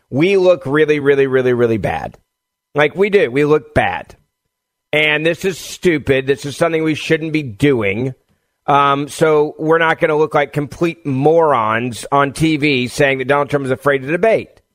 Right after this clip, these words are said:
When you're winning this big and you've won the first two states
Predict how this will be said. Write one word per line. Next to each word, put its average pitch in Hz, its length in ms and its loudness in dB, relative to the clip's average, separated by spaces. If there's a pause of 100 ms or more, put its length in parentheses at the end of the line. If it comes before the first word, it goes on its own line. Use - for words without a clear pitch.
(320)
When 160 200 4
you're 185 200 2
winning 190 580 2
this 151 380 -2
big 160 480 2
and 151 120 -2
you've 135 220 -4
won 165 480 0 (300)
the 139 120 0
first 175 400 -2
two 170 280 0 (100)
states 165 460 0